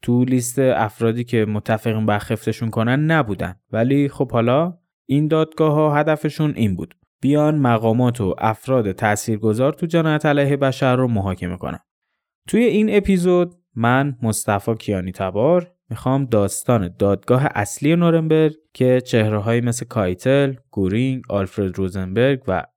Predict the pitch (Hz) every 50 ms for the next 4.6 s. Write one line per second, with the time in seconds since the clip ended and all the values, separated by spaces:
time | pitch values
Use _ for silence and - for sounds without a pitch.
0 | _ - - - 113 101 101 110 127 139 147 147 151 143 131 143 135 135 135 131
1 | 127 131 127 127 - 131 127 127 123 113 101 110 117 117 117 113 123 120 120 117
2 | 117 110 117 113 117 110 107 - 117 113 107 - 120 113 110 104 - 110 107 104
3 | - 110 107 107 104 101 98 95 104 101 95 95 - - 98 98 98 - - 104
4 | - - 90 87 85 82 - - - - -